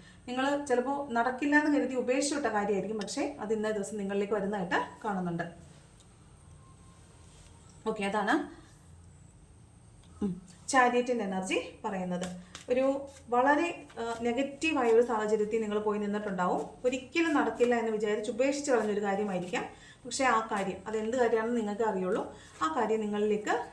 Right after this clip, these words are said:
തിരിച്ചു വരുന്നു എന്നാണ് പറയുന്നത്. നിങ്ങൾ എന്താണോ മാനിഫെസ്റ്റ് ചെയ്ത് പ്രാർത്ഥിച്ചത്, അക്കാര്യമാണ് നിങ്ങളിലേക്ക്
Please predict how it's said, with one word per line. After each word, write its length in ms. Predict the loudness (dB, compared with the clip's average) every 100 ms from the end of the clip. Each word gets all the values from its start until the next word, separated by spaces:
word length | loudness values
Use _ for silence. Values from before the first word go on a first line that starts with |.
| -6
തിരിച്ചു 260 | -4 2 4
വരുന്നു 240 | 4 2
എന്നാണ് 580 | -2 -2 -2 -2 -8 -10
പറയുന്നത്. 360 | -8 -4 -4 -6 -14 -20 -20 -20 -20 -20 -20 -20 -8
നിങ്ങൾ 200 | -2 0
എന്താണോ 520 | 0 2 4 4 2
മാനിഫെസ്റ്റ് 520 | 2 0 0 -2 0
ചെയ്ത് 240 | 0 2 0
പ്രാർത്ഥിച്ചത്, 500 | -4 -4 -4 -2 -2
അക്കാര്യമാണ് 1120 | -2 -6 -6 -4 -2 -2 -2 -4 -6 -8 -8
നിങ്ങളിലേക്ക് 560 | -4 -2 -2 -4 -6